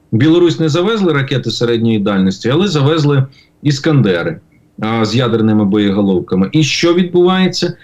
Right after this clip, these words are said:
І відбувається те, що, а, фактично Заходу не могло наснитися і в страшних снах. Тому що відбувається ситуація повторення фактично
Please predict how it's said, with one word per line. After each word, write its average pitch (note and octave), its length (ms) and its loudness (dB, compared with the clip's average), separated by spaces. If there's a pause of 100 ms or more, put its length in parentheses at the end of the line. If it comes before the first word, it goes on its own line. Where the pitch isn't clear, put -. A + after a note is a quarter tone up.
(220)
І E3+ 100 2
відбувається F3 760 2
те, G3+ 380 -4 (500)
що, D3+ 760 0
а, B2+ 120 0
фактично C#3+ 720 0
Заходу D3+ 500 0
не C#3+ 100 2
могло C#3 300 2
наснитися C#3 600 0
і B2 60 2
в A#2 60 0
страшних B2+ 540 0
снах. G2+ 520 -4 (540)
Тому D3 220 2
що C#3 400 -2 (240)
відбувається D3 760 2
ситуація C3+ 880 0
повторення B2+ 920 0
фактично A#2 1080 -2